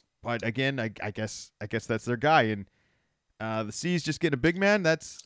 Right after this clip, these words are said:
that's what we need to do, right? We just, just add a little bit more depth and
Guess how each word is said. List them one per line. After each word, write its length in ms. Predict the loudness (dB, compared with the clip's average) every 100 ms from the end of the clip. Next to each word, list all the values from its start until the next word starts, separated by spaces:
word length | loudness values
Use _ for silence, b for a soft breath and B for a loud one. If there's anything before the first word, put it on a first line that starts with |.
| _
that's 180 | -8 -2
what 120 | 2
we 80 | 4
need 120 | 4
to 80 | 4
do, 140 | 2
right? 240 | 4 4 4
We 80 | 0
just, 240 | -6 -12
just 160 | -6 2
add 140 | 4
a 40 |
little 160 | 4 4
bit 120 | 2
more 140 | 0 0
depth 320 | 0 0 -6
and 460 | -8 -6 -8 -10